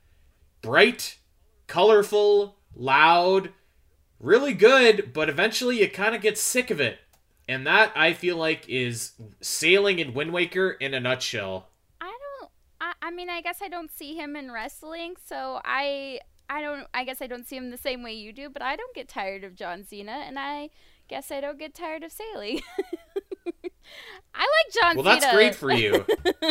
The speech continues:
Speaker 1: Well, you could clearly tell that you weren't a wrestling fan for, like, the last twenty years, 'cause if you were, you'd been sick of John Cena.
Speaker 2: Okay, yeah.
Speaker 1: And I, and I like John Cena now that he's not, like, there every day, but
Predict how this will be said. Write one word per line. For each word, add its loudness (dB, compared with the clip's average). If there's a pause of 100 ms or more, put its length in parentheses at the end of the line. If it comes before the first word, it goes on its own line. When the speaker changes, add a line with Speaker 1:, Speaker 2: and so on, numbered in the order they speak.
(500)
Speaker 1:
Well, 6
you 4
could -4
clearly 2
tell 6
that 0
you -4
weren't -4
a -4
wrestling -2
fan -2
for, -10
like, -6
the -10
last -2
twenty -10
years, -8
'cause -8
if -6
you 0
were, 4
you'd -2
been -2
sick -2
of -10
John -4
Cena. -4
Speaker 2:
Okay, -4
yeah. 2
Speaker 1:
And 0
I, 6
and 2
I 8
like 2
John 6
Cena 0
now 4
that -8
he's -8
not, -6
like, -8 (300)
there 4
every -2
day, 2
but -6